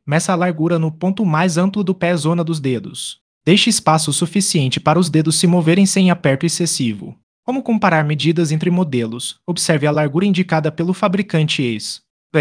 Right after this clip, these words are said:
Prefira modelos com largura extra e boa elasticidade, marcas diferentes têm numerações distintas. Ajuste do calcanhar versus o bico.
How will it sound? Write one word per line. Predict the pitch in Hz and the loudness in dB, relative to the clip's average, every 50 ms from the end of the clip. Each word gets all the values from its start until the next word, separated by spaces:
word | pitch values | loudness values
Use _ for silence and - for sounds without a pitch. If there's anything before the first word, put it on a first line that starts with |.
| 135 131 135 - 151 151 143 135 123 120 123 123 120 113 110 110 113 - 110 107 - _ _ _ _ _ _ _ | 0 0 -2 0 0 2 2 2 0 0 -2 -2 0 0 0 -2 -4 -10 -12 -12 -12 _ _ _ _ _ _ _
Prefira | - 147 135 - - 151 156 156 | -4 -4 -4 -2 -2 -4 -2 -2
modelos | 160 170 143 147 147 147 156 156 - | -2 -2 0 0 0 0 -2 -4 -4
com | - - 175 | -4 -4 -2
largura | 170 165 156 135 135 139 135 135 | -2 -2 -2 -2 -4 -2 -2 -2
extra | 143 147 - - 175 170 - | -4 -4 -4 -4 -4 -4 -4
e | - 175 | -6 -4
boa | 143 147 175 190 | -2 0 0 0
elasticidade, | 190 185 170 156 - - 208 - - 233 165 151 143 147 151 151 160 156 - _ _ _ _ | 0 0 -2 -2 -4 -6 -6 -4 -4 -2 0 2 2 2 0 -2 -4 -8 -10 _ _ _ _
marcas | 170 175 175 160 - 165 147 131 | -2 0 0 0 -2 -2 -4 -2
diferentes | - 190 202 - 220 190 165 165 160 - 196 185 | -2 -4 -4 -2 -2 0 0 -2 -2 -2 -6 -4
têm | - 202 190 | -2 -2 0
numerações | 180 180 170 160 151 143 - - 156 143 143 | 0 0 0 0 -2 -4 -2 -4 -2 -2 -2
distintas. | 131 165 190 - - - 135 117 107 - 107 95 113 - - - - _ _ _ _ _ _ _ | -2 -2 -2 -2 -4 -6 -8 -8 -8 -10 -12 -12 -10 -12 -12 -12 -16 _ _ _ _ _ _ _
Ajuste | 180 180 180 196 208 196 - - 202 | -2 0 2 2 0 -2 -2 -4 -2
do | 175 190 | -2 -2
calcanhar | 185 202 196 196 - 220 190 175 180 185 | -2 -2 -4 -2 -2 0 0 2 0 0
versus | 175 190 190 - - 196 190 185 | 0 0 0 0 -2 -2 -2 -2
o | 202 | -2
bico. | 165 135 123 113 - - - - | -2 -2 -4 -4 -4 -8 -16 -20